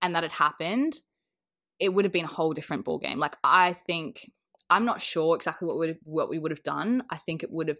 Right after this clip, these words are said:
been, 'cause, you know, she, we real, I, when I went over to the anchor, like, I really had to push myself across. Like, it was quite a way and it was a bit of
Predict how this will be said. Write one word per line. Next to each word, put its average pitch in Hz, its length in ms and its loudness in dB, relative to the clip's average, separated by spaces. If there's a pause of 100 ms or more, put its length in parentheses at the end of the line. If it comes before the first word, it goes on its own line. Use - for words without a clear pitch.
been, 151 500 -6 (500)
'cause, 247 200 4 (320)
you 226 100 4
know, 185 220 2
she, - 400 0 (180)
we 208 180 2
real, 196 260 2
I, 202 220 4
when 190 220 -4
I 254 120 2
went 185 200 0
over 175 200 2
to 165 100 -8
the - 120 -10
anchor, 165 280 -2
like, 123 220 -2
I 240 180 8
really 170 520 2
had 147 160 -6
to - 60 -18 (220)
push - 300 0
myself - 340 -2
across. - 460 -4
Like, - 180 -4
it 226 140 0
was 185 140 0
quite - 300 0 (100)
a 160 160 -2
way 156 480 0 (400)
and 165 460 0
it 214 100 0
was 180 280 -2
a 185 60 -2
bit 214 140 0
of 196 100 2